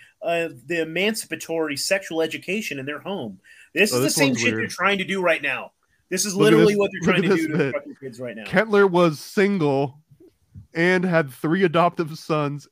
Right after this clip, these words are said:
Speaker 2: and one foster son.
Speaker 1: Uh-huh.
Speaker 2: What's the difference between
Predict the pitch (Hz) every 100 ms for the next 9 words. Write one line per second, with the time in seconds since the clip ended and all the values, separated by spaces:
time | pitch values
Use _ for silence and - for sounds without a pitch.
0 | - 147 135 139 135 127 120 113 - 98
1 | - 98 78 80 _ _ _ _ - 131
2 | 135 180 _ _ - 220 254 208 233 226
3 | 180 - 196 190 185